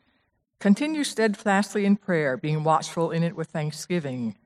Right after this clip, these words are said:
At the same time, pray also for us,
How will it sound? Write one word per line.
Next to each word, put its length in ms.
At 180
the 40
same 380
time, 540
pray 200
also 380
for 340
us, 360